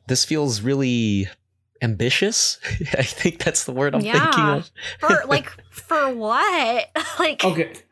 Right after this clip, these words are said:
Speaker 3: I mean, the thing to point out is someone sat down and they thought, "I'm gonna do a breast expansion furry comic." And they decided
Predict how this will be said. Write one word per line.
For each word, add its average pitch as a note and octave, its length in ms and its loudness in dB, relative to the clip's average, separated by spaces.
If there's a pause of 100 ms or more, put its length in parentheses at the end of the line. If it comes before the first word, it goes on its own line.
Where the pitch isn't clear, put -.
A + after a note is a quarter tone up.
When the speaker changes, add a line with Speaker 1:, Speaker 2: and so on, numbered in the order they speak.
Speaker 3:
I F#3 100 2
mean, A3 160 0
the G#3 80 0
thing C4+ 240 0
to B3 80 0
point F#3 280 0
out C#3+ 220 0
is A2+ 100 -2
someone G3+ 320 0
sat D3+ 260 0
down G#2+ 360 0
and G#2+ 120 0
they A#2+ 80 2
thought, A2+ 320 -2
"I'm A#3+ 140 -2
gonna D#3 180 0
do C3 220 -2
a F#3 60 -4
breast D3 420 -2
expansion A#2+ 840 0
furry A#2+ 400 0
comic." F2+ 760 -4
And B2+ 160 0
they F#3 180 2
decided F3 840 0